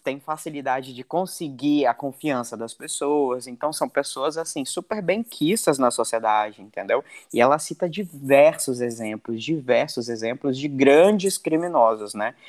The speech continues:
Então eu estudei isso numa matéria na faculdade que chamava Criminologia, dentro da grade de Direito, né? Pra quem não sabe também, eu sou advogado, então aí a gente estuda. Mas, enfim, puxando o meu eco errado,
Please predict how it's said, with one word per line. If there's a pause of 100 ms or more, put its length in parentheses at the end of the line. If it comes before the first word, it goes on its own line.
(200)
Então
eu
estudei
isso
numa
matéria
na
faculdade
que
chamava (120)
Criminologia,
dentro
da
grade
de
Direito,
né?
Pra
quem
não
sabe
também,
eu
sou
advogado,
então
aí
a
gente
estuda. (540)
Mas,
enfim,
puxando
o
meu
eco
errado,